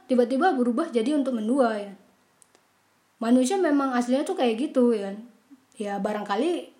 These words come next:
memang karena kita aja yang nggak siap sama perubahan seseorang, ya. Hingga pada akhirnya kita sendiri yang ikut berubah,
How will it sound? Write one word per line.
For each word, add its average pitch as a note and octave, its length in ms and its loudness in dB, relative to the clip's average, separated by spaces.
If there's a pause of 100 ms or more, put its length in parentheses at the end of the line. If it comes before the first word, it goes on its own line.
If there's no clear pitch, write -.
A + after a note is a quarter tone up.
(100)
memang A#3+ 280 0
karena A#3+ 320 -2
kita A3+ 320 -4
aja E4+ 160 2
yang C#4 160 2
nggak A#3 120 -2
siap C4 360 0
sama A3+ 240 -2
perubahan G#3+ 400 -4
seseorang, G#3+ 560 -2
ya. G3 160 -8 (640)
Hingga A#3+ 160 -4
pada D4+ 240 0
akhirnya C#4+ 400 -2
kita B3+ 160 -4
sendiri C4 400 2
yang C4+ 160 0
ikut B3+ 240 -2
berubah, B3 480 0